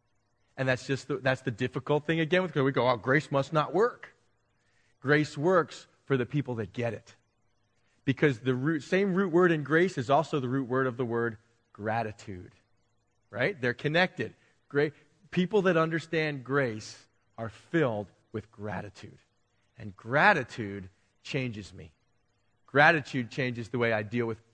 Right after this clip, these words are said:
with you who've been gracious to me. This is the, it's gratitude for our salvation that makes us wanna please God so much. I'm so, you ever had someone you did, did just blew your socks off with, with how kind they were to you?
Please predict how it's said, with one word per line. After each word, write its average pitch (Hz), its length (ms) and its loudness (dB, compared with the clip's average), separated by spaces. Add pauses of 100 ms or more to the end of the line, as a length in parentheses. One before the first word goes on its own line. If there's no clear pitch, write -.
(120)
with 127 240 0
you 139 380 2 (140)
who've 123 220 -2
been 123 220 -2
gracious 113 480 -6
to - 160 -16
me. 92 220 -14 (1120)
This 185 200 0
is 180 160 -6 (160)
the, 143 140 -2 (140)
it's - 160 -6
gratitude 180 760 -2
for 165 200 -2
our 160 120 0
salvation 143 800 -4 (520)
that 160 140 0
makes 165 260 -2
us 160 140 -6
wanna 160 200 -4
please 190 380 -4
God 175 300 -6
so 139 200 -12
much. 113 360 -14 (1700)
I'm 170 80 -6
so, 196 280 -6 (340)
you 202 100 4
ever 254 120 0
had 202 200 -6
someone 202 320 -2
you 180 80 -2
did, 156 220 -4
did 170 140 -2
just - 240 -6
blew 185 180 4
your 180 180 2
socks 147 400 2
off 170 280 2
with, 147 220 -2
with 143 200 -4
how 147 140 0
kind 143 300 -2
they 160 100 0
were 165 180 0
to 165 60 -2
you? 175 240 0